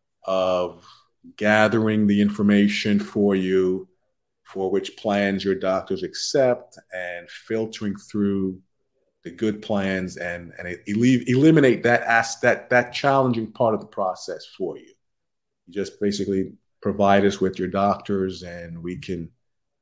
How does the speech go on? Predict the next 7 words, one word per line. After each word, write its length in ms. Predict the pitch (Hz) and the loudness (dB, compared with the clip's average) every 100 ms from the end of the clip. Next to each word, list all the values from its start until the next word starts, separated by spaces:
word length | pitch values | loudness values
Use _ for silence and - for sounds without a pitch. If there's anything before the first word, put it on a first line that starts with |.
| _ _ | _ _
find 320 | 101 92 92 | -6 -4 -2
out 100 | 85 | -2
all 220 | 98 95 | 2 2
the 80 | 92 | 0
plans 500 | - 107 95 92 85 | -4 -4 -2 -2 -4
they 140 | 87 82 | -10 -10
take 680 | - 143 127 123 - - | -2 4 6 6 2 -20